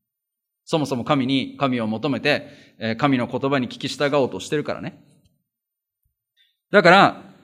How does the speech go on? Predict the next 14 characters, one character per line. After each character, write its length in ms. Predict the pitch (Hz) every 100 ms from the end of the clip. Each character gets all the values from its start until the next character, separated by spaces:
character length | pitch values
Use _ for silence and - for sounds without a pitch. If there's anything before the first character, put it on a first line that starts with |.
| _
エ 80 | 127
レ 100 | 139
ミ 80 | 143
ヤ 80 | 147
は 220 | 156 135
こ 140 | 151
の 420 | 147 143 - - - - _ _ -
も 140 | 110 143
の 60 |
す 120 | 139
ご 120 | 175 151
い 60 |
さ-、 160 | - - - - - -
も 260 | 110 -